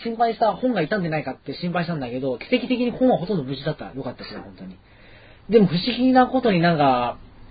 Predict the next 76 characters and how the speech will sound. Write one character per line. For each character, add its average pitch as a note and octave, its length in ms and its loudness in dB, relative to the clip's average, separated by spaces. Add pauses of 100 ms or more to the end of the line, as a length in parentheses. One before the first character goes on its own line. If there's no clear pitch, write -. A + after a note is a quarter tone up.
(380)
こ E3 100 2
の D#3 260 4
本 A#3 580 6
が C3+ 160 4
な D#3 100 4
ん D3 60 0
か C3 80 -2
カ - 260 -2
バ B3 160 8
ー - 20 6
が D3 220 0
ベ F3+ 80 2
リ A#3+ 220 0
ー - 20 -4
っ F#3 40 -8
て D#3+ 120 0
破 D#3+ 80 -2
れ E3 80 0
て C#3+ 80 -6
る B2+ 60 -6
の B2 60 -12
が C3 60 -8
あ - 40 -6
っ - 20 -18
た B2 60 -12
り A2+ 80 -10
と G#2 40 -14
か G#2 60 -14
し - 80 -18
た G#2 100 -14
ね。 G2+ 100 -16
な G#2 120 -14
ん G2+ 60 -18
か F#2 80 -20
知 - 120 -18
ら G#2 100 -16
な G2+ 120 -18
い F#2+ 60 -20
け F#3+ 80 -20
ど。 - 180 -16 (320)
本 D4 240 2
が G3 140 0
飛 F3 100 -6
び G#3+ 80 -2
出 A3+ 80 2
し - 60 -4
た F#3+ 140 -4
時 D3+ 160 -6
に C#3+ 320 -6
多 E3+ 120 -2
分 D3 260 -8 (120)
な F#3 200 -2
ん B3 120 -4
か C3 280 -4 (380)
ビ G3+ 100 -4
リ B3+ 180 0
ー F3+ 40 -10
っ - 20 -20
て D3+ 120 -2
破 D#3+ 80 -2
れ G#3 100 -2
る F3 100 -4
こ C3 120 -12
と B2 80 -12
が A#2+ 80 -10
あ - 20 -8
っ D#3+ 60 -12
た F#3 100 -6
の B2+ 80 -8
か A2 60 -18
な。 G2+ 240 -18 (560)
な A3 140 2
ん C4+ 60 0
か F3+ 120 4
不 - 120 -4
思 F#3+ 100 2